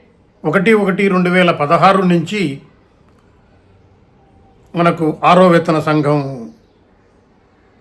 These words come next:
ఒకటి ఒకటి రెండు వేల ఆరు నుంచి ఆరో వేతన సంఘం వచ్చింది, రెండు వేల పదహారు నుంచి ఏడో వేతన సవరణ సంఘం వచ్చింది, ఇప్పుడు రెండు వేల ఇరవై ఆరులో ఎనిమిదో వేతన సవ-, సంఘం వచ్చింది.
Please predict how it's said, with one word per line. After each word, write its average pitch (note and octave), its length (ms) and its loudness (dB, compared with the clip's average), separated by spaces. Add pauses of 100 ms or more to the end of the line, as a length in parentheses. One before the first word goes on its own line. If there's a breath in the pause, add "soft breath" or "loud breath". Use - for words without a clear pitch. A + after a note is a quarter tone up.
(600)
ఒకటి F#3 220 4
ఒకటి F#3 320 6
రెండు E3+ 200 6
వేల E3+ 200 6
ఆరు E3+ 420 4
నుంచి F#3 580 2
ఆరో E3 220 4
వేతన D#3+ 300 2
సంఘం D3+ 260 -2
వచ్చింది, E3+ 340 -4
రెండు D#3+ 240 -2
వేల D#3+ 200 0
పదహారు D3 460 -2
నుంచి D#3 380 -4 (260 loud breath)
ఏడో G#3+ 260 6
వేతన F3 300 0
సవరణ C#3+ 300 -6
సంఘం C#3+ 300 -8
వచ్చింది, F3+ 460 -4 (520 soft breath)
ఇప్పుడు F#3+ 180 2
రెండు F#3 220 6
వేల G3 200 8
ఇరవై F3+ 420 4
ఆరులో D#3+ 300 2
ఎనిమిదో F#3 340 0
వేతన D3 380 -2
సవ-, C3 260 -12 (120)
సంఘం C#3+ 300 -4
వచ్చింది. - 400 -14